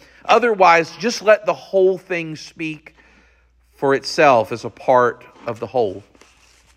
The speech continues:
Here, what John wants you to understand, what he wants me to understand, is that this abyss, this bottomless pit, is covered and cloaked in smoke.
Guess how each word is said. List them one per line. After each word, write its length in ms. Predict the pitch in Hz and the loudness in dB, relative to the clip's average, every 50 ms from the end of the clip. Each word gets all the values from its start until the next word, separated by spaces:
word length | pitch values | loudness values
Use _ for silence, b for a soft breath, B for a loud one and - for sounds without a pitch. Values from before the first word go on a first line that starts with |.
| _ _ _ _ _ _ b b b b b b b b | _ _ _ _ _ _ b b b b b b b b
Here, 180 | b - 156 160 | b 2 2 4
what 180 | 151 156 147 127 | 4 2 2 2
John 320 | - 139 135 139 131 131 | 2 2 2 2 0 -2
wants 220 | 135 131 - - | -6 -6 -8 -10
you 80 | - 123 | -8 -6
to 80 | 120 113 | -6 -6
understand, 720 | 110 123 120 120 117 - - 143 143 139 127 120 117 117 | -8 -8 -8 -10 -10 -8 -6 -4 -4 -4 -4 -6 -8 -10
what 80 | 127 | -10
he 60 | 127 | -10
wants 340 | 120 131 131 135 - - - B B B B B B B | -10 -8 -10 -10 -10 -14 -16 B B B B B B B
me 220 | 123 143 147 151 | -8 -6 -4 -4
to 100 | 139 139 | -4 -4
understand, 720 | 113 123 131 123 120 120 110 - - 143 139 131 120 120 117 | -4 -6 -6 -6 -6 -8 -8 -6 -4 -2 -2 -2 -4 -6 -8
is 120 | 113 - | -10 -8
that 180 | - 131 110 - | -8 -8 -8 -6
this 300 | 120 131 117 - - - - | -8 -8 -8 -8 -10 -10 -10
abyss, 680 | 127 123 107 101 147 151 127 104 - - - - - - | -10 -10 -4 0 2 2 2 2 -2 -8 -10 -12 -12 -10
this 380 | 120 127 120 120 - - - b b b b b b b b | -8 -6 -6 -6 -8 -12 -18 b b b b b b b b
bottomless 800 | - 107 - 139 139 151 156 160 160 156 151 147 143 - - - - _ _ | -6 0 2 4 4 2 2 0 -4 -4 -2 -2 -2 -4 -8 -14 -20 _ _
pit, 480 | - 160 147 123 107 - - - - _ _ _ _ _ _ _ _ _ _ _ _ _ _ _ _ _ _ _ _ _ _ _ _ _ _ _ _ | -2 0 0 0 -2 -4 -10 -20 -20 _ _ _ _ _ _ _ _ _ _ _ _ _ _ _ _ _ _ _ _ _ _ _ _ _ _ _ _
is 180 | - 117 110 - | -10 -10 -10 -10
covered 540 | - - - 156 160 156 131 135 117 110 110 | -14 -6 0 2 2 2 2 0 -2 -2 -4
and 180 | 110 113 110 | -8 -10 -12
cloaked 480 | 110 - - - 147 143 135 - - - | -12 -2 2 2 2 2 2 -4 -12 -16
in 120 | 113 113 | -16 -16
smoke. 680 | 107 - - - - 147 143 135 - 127 - 127 - | -14 -14 -14 -8 0 2 2 2 2 0 -6 -14 -20